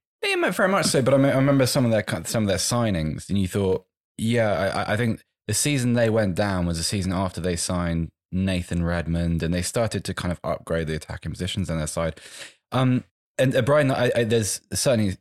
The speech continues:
enough to suggest that he's learned that lesson. I mean, they, um, there was obviously a bit of activity last summer, and, you know, a lot of those signings were aimed towards, um, becoming a little bit more progressive in the, in the final third.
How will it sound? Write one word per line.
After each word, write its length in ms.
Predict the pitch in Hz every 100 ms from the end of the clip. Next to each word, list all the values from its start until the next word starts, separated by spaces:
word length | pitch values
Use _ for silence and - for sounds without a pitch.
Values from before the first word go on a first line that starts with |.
| -
enough 300 | 104 110 98
to 100 | 95
suggest 420 | - 92 98 87
that 60 | -
he's 120 | 85
learned 240 | 95 95 80
that 120 | 65
lesson. 280 | 98 - 82
I 40 |
mean, 180 | 85 85
they, 280 | 87 85 85
um, 400 | 82 80 78 82 _ _ _ _ -
there 100 | 90 98
was 100 | 90
obviously 200 | 87 90
a 40 |
bit 100 | 87
of 80 | 80
activity 400 | 76 - 85 85
last 300 | 80 90 85
summer, 280 | 95 87 85
and, 180 | 80 80 - _ _ _ -
you 60 |
know, 120 | 82
a 40 | 80
lot 160 | 85
of 80 | 85
those 180 | 80 80
signings 460 | - 90 82 80 78
were 180 | 80 -
aimed 300 | 85 80 78
towards, 440 | 73 80 78 71 -
um, 400 | 85 71 73 67 - -
becoming 480 | 90 98 82 78 71
a 80 | 78
little 180 | 80 80
bit 120 | 73
more 140 | 71 76
progressive 540 | 76 78 76 - 76
in 120 | 76
the, 180 | 73 -
in 60 | 80
the 60 |
final 320 | 82 85 82 71
third. 340 | - 90 76